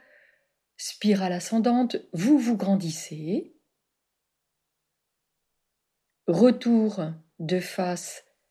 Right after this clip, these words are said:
à l'inspire. Et expiration suivante, vous venez vous placer en planche,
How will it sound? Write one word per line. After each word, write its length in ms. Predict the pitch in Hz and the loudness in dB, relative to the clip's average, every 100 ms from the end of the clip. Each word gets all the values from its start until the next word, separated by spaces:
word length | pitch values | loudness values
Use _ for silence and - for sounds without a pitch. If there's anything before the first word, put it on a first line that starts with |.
| _ _ _ _ | _ _ _ _
à 100 | 143 | -4
l'inspire. 840 | 139 147 - - 147 143 190 302 - _ _ _ _ _ _ _ _ _ _ _ - | -4 -4 -10 -14 -12 -6 -4 -4 -8 _ _ _ _ _ _ _ _ _ _ _ -2
Et 280 | 147 151 - - | -2 -2 -6 4
expiration 880 | 277 277 - - 240 214 202 - 196 | 6 6 0 -2 0 2 0 -2 -6
suivante, 760 | - 196 208 220 240 233 - _ _ _ _ _ - | -4 -4 0 0 0 -2 -12 _ _ _ _ _ -10
vous 200 | 190 233 | 0 0
venez 520 | 208 202 196 196 196 - _ _ _ _ _ _ _ - | 2 2 4 4 0 -8 _ _ _ _ _ _ _ -20
vous 320 | 175 190 180 - _ | -14 -10 -10 -12 _
placer 640 | - 233 226 - 208 - _ _ _ - | 0 2 0 -2 -4 -4 _ _ _ -12
en 80 | 165 | -12
planche, 840 | - - 262 254 247 247 - - | -10 -2 0 0 -2 -4 -6 -10